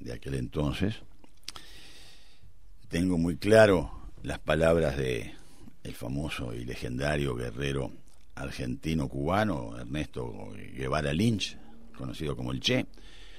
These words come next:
cuando estuvo en Montevideo, y que le recomendó a, a nuestras dirigentes de izquierda.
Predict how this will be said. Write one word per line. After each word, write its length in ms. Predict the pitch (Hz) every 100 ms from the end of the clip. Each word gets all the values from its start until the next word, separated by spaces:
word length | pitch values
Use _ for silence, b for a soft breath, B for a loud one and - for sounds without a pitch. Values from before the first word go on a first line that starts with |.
| b b
cuando 240 | - 69 67
estuvo 260 | - 92
en 80 | 78
Montevideo, 760 | 71 69 76 80 92 92 98 - b b b b b b -
y 140 | -
que 140 | -
le 80 | 76
recomendó 760 | 73 67 73 78 76 98 101 85
a, 460 | 71 60 - -
a 180 | - 67
nuestras 720 | 69 65 62 64 - - - -
dirigentes 800 | - 67 67 82 80 71 69 - -
de 140 | -
izquierda. 560 | 64 95 104 90 87